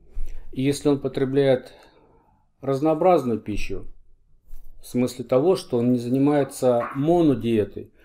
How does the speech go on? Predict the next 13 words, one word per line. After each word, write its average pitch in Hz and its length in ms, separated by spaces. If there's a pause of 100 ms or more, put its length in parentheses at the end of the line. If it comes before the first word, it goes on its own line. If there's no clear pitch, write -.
(400)
к - 120
примеру, 127 580 (220)
монодиета, 139 600
что - 200
он 117 100
кушает 147 400 (380)
только 185 340
протеины 101 800 (320)
и 147 100
всё, 92 460
или 135 200
только 180 720 (640)
жиры 117 600